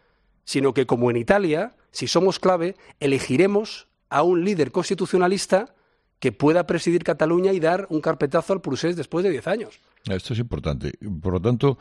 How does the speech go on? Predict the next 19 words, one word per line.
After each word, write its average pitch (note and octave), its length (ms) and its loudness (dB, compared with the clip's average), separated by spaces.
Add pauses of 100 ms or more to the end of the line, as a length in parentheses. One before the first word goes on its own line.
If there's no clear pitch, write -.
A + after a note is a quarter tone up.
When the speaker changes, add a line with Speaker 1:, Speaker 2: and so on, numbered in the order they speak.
(380)
Speaker 2:
ustedes A2+ 480 0
no G2+ 120 6
estarían F#2 440 2
dispuestos - 800 -4 (440)
a C#2+ 200 0
apoyar D2 340 -2
a F#2 60 0
la F2 40 0
señorilla E2 520 -2
si E2 160 -6
los B1 160 -4
números D2 360 -2
dieran E2 460 0
y - 120 -8
pudieran C#2+ 340 -4
formar C#2 320 -4
un C#2 60 -4
gobierno C2+ 380 -4
constitucionalista. B1 1000 -10